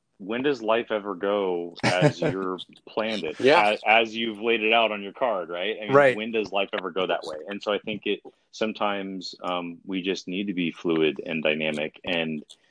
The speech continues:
Speaker 1: just, um, play w-, uh, don't play against the market, right? You play with it,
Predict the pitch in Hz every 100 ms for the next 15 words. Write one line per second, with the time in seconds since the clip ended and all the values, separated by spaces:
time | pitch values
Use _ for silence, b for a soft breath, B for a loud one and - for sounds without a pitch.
0 | b b _ 82 90 85 - - - 87
1 | 80 76 73 - _ _ - 104 92 92
2 | 82 92 - 90 - 78 113 107 107 101
3 | 120 104 95 113 - 98 87 82 - 80
4 | 90 - - 98 90 87 87 76 71